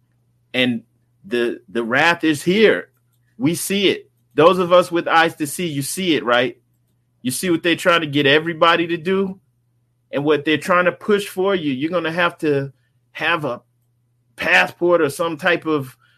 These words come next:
um, um, um, I D just to get food, just to travel, right? They're pushing it. They're pushing it,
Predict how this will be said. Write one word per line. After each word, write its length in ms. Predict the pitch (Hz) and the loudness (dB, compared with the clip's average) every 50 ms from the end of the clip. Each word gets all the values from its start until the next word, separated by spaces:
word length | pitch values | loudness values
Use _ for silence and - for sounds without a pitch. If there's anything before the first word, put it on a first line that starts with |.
| _ _ _ _ | _ _ _ _
um, 420 | - 135 147 147 143 135 127 117 117 _ _ _ _ _ _ _ _ _ _ - | -2 0 0 2 2 0 -2 -4 -8 _ _ _ _ _ _ _ _ _ _ -2
um, 440 | 143 139 135 131 127 120 117 127 - - | 0 2 2 0 0 -2 -6 -8 -6 -4
um, 440 | 139 139 135 131 127 120 117 117 - _ _ _ _ _ _ _ - | -2 -2 -2 -2 -2 -4 -8 -10 -14 _ _ _ _ _ _ _ -2
I 160 | 117 156 175 | 0 0 0
D 560 | 160 135 123 151 175 190 208 208 208 214 - _ _ _ _ _ _ - | 0 -2 -4 -4 -2 -2 0 -2 -2 -4 -8 _ _ _ _ _ _ -4
just 260 | 127 180 202 202 - | 0 0 0 0 -2
to 60 | 214 | -6
get 320 | 185 156 208 208 196 202 - | -6 -4 -2 -2 -4 -4 -8
food, 520 | - - - 240 254 254 254 233 202 143 | -8 -4 0 2 2 2 2 0 -2 -2
just 240 | 131 180 214 214 - | -4 -4 -4 -4 -2
to 160 | 226 208 175 | -4 -4 -4
travel, 720 | - - - 240 233 233 240 247 233 180 160 117 98 - - _ - | -6 -6 -2 2 2 2 2 0 -2 -4 -6 -6 -6 -10 -14 _ -2
right? 380 | 117 143 175 214 233 226 - - _ _ | 2 2 4 4 2 0 -4 -10 _ _
They're 120 | - 165 175 | -4 -4 -4
pushing 520 | - - - 262 294 - - 208 147 113 | -2 -2 -2 -2 -2 -2 -2 -4 -6 -6
it. 140 | - - _ _ _ _ _ _ _ _ _ _ _ - | -8 -12 _ _ _ _ _ _ _ _ _ _ _ -2
They're 120 | 151 165 | -2 -2
pushing 480 | 165 - - 214 208 208 - 135 113 90 | -2 2 2 2 2 2 0 -6 -10 -10
it, 160 | - - _ | -12 -14 _